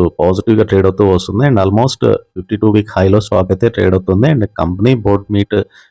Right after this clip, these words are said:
జనవరి ఫిఫ్టీన్త్న ఉంది, కన్సిడరింగ్ బోనస్ ఇష్యూ. So ఎఫ్ఐఎం ఇండస్ట్రీస్, ఆ, ఆటోమోటివ్ లైటింగ్ and సిగ్నలింగ్ ఎక్విప్‌మెంట్ తయారు చేస్తారు. వీటితో పాటు రివర్-, ఆ, రివర్స్ వ్యూ మిర్రర్,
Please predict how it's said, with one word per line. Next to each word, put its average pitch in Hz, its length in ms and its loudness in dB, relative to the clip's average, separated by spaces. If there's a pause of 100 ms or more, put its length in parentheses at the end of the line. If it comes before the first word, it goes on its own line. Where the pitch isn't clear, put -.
(200)
జనవరి 101 440 0
ఫిఫ్టీన్త్న 98 520 0
ఉంది, 98 220 2
కన్సిడరింగ్ 101 580 0
బోనస్ 90 360 0
ఇష్యూ. 127 260 0 (720)
So - 80 -6
ఎఫ్ఐఎం 156 420 2 (100)
ఇండస్ట్రీస్, 127 580 2 (220)
ఆ, 90 80 2 (320)
ఆటోమోటివ్ 131 460 2
లైటింగ్ 117 380 0
and 104 160 2
సిగ్నలింగ్ 110 500 0
ఎక్విప్‌మెంట్ 98 580 -4
తయారు 87 240 0
చేస్తారు. 107 320 -2
వీటితో 127 240 2
పాటు 120 240 -2
రివర్-, 110 380 2 (480)
ఆ, 90 80 -4 (340)
రివర్స్ 104 320 2
వ్యూ 127 160 4
మిర్రర్, 104 360 2